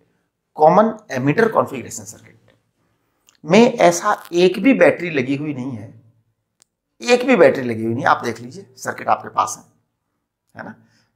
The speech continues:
कॉमन बेस में और कॉमन एमिटर में ऐसी एक भी बैटरी लगी हुई नहीं है जहां पर जो, आ, current हो वो इस तरह से बह रहा हो कि बैटरी में लॉसेज आ रहे हो ना।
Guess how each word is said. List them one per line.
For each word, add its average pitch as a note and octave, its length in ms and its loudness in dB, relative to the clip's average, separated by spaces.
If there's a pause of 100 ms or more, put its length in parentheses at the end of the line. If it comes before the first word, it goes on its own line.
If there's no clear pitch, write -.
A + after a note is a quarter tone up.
(140)
कॉमन E3+ 300 4
बेस E3 300 4
में A3+ 220 -2
और F3+ 260 2
कॉमन F#3 340 2
एमिटर A2+ 300 -8
में - 160 -20 (840)
ऐसी F#3+ 300 0
एक F#3+ 220 6
भी B3 100 0
बैटरी D3 300 2
लगी A#2 240 -12
हुई A2+ 140 -8
नहीं A2 220 -12
है A2+ 160 -18 (460)
जहां - 380 -6
पर - 260 -18 (1300)
जो, C#3 200 6 (720)
आ, A2+ 120 -4 (1600)
current G3 340 4
हो A#2+ 80 0
वो A#2+ 220 0
इस D#3+ 160 -2
तरह G3 200 2
से G#3 120 -4
बह C3 200 2
रहा C3 160 4
हो A#2+ 240 0
कि C3 120 -10
बैटरी A#2+ 320 -8
में C3+ 100 -12
लॉसेज G#2+ 420 -14
आ D2+ 120 -20
रहे G#2 180 -20
हो A2 200 -20
ना। A2+ 80 -6